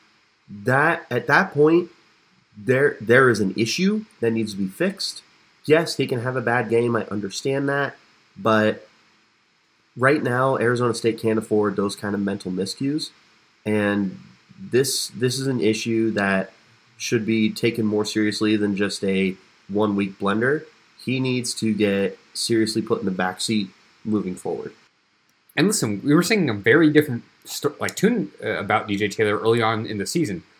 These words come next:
Speaker 2: The first week where he won Pac-twelve, or at least special team honors, and I think he got either hurt in the second game. He missed either the second or third week of the season.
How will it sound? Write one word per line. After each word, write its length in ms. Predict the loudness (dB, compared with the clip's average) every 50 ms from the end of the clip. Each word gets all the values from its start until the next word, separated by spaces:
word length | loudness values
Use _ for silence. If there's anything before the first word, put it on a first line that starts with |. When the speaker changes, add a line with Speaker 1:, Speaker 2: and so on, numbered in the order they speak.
| _ _ -8
Speaker 2:
The 80 | -4
first 280 | 2 2 2 2 2 0
week 200 | -2 -2 0 0
where 100 | 0 0
he 60 | 2
won 240 | 2 0 -2 -2 -2
Pac-twelve, 600 | 0 0 0 0 -2 -2 0 2 2 2 0 0
or 160 | -2 -4 -4
at 60 | -4 -4
least 380 | -4 -6 -8 -10 -16 _ -14
special 320 | -8 -6 -4 -4 -4 -4 -6
team 280 | -4 -4 -6 -6 -6 -6
honors, 460 | -4 -4 -2 -2 -4 -6 -8 -8 -12 _ _ _ _ _ _ _ -10
and 120 | -6 -6 -4
I 40 |
think 160 | -2 -2 -2 -2
he 100 | 0 0
got 260 | 0 0 0 -4 -10 _ _
either 220 | -4 -2 -2 -2 -2
hurt 300 | -2 -2 -4 -4 -4 -4
in 100 | -8 -10
the 100 | -8 -8
second 500 | -10 -8 -6 -6 -6 -4 -4 -6 -6 -4
game. 380 | -2 0 0 0 -2 -4 -8 -14 _ _ _
He 100 | -4 -2
missed 280 | 0 2 2 0 -2 -4
either 180 | -4 -2 -2
the 120 | -2 -2 -4
second 400 | -6 -4 -4 -4 -4 -6 -8 -8
or 60 | -6
third 260 | -4 -4 -4 -4 -2
week 160 | -4 -6 -6
of 40 | -8 -12
the 80 | -12
season. 420 | -10 -8 -8 -8 -6 -8 -8 -10